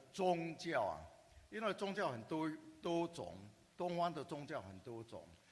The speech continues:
所以他们就说，啊，把一些啊，拜神的规矩啊，啊，啊，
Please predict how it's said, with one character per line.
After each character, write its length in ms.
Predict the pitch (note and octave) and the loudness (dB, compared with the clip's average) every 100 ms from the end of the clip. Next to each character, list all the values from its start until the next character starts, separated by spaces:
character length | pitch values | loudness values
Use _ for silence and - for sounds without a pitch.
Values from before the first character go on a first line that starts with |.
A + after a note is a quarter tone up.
| - - | -20 -12
所 240 | - G#3+ | -2 2
以 60 | F3+ | 2
他 120 | F3 | 2
们 220 | F3+ D#3 | 0 -2
就 480 | E3+ F3+ D3+ C#3+ C#3 | -2 -2 0 -2 -4
说， 420 | C3+ E3 D3 C3+ C3+ - - - _ | -6 -4 0 -2 -4 -18 -20 -20 _
啊， 400 | - D#3 D3 C#3 B2+ - - _ - _ | -4 -2 -2 -4 -10 -20 -20 _ -20 _
把 280 | B2 A#2+ C3 | 0 2 2
一 140 | F3+ | 0
些 320 | F3 - F3 E3 | -2 0 4 4
啊， 100 | A#2 - | 4 0
拜 160 | A3 D#3 | -2 -2
神 260 | - D3 | -6 -6
的 80 | D3+ | -6
规 500 | C3 - E3 E3+ E3+ | -6 -2 2 4 2
矩 400 | D#3+ - F#2+ F#2+ | 0 -6 -12 -4
啊， 220 | A#2 G#2+ F2+ - | -2 0 -4 -8
啊， 220 | C3 C3 C3 - - - | -6 -6 -8 -16 -20 -12
啊， 300 | B2+ B2 A#2 | -4 -2 -2